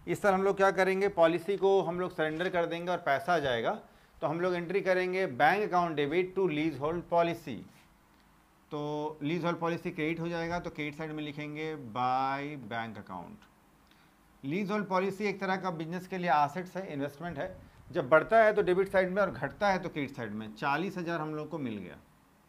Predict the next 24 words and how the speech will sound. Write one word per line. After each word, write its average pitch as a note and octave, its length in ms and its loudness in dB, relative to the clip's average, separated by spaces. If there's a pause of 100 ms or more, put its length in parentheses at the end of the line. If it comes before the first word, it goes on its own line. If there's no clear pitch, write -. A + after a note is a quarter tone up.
(1080)
ठीक B2+ 200 -16
है, D#3 120 -10 (1900)
चालीस D#3 300 6
हज़ार F3 240 4
हम E3 140 0
लोग D#3+ 120 0
को D#3+ 80 -2
मिल D3+ 220 -2
जाएगा D#3 300 0 (1300)
और D#3 500 4 (600)
ये D#3+ 180 -2
हो D#3+ 160 -2
जाएगा, E3 320 -4
घटना D3 380 -6
घटेगा D3 380 -4
हमारा D3 360 -6
टू C#3+ 160 -10
थाउजेंड C#3+ 260 -8
फिफ्टीन C#3+ 440 -8
को, D3+ 200 -8 (100)
थर्टी C3+ 200 -10
फर्स्ट C#3+ 420 -14
मार्च G2 360 -10
को। - 200 -20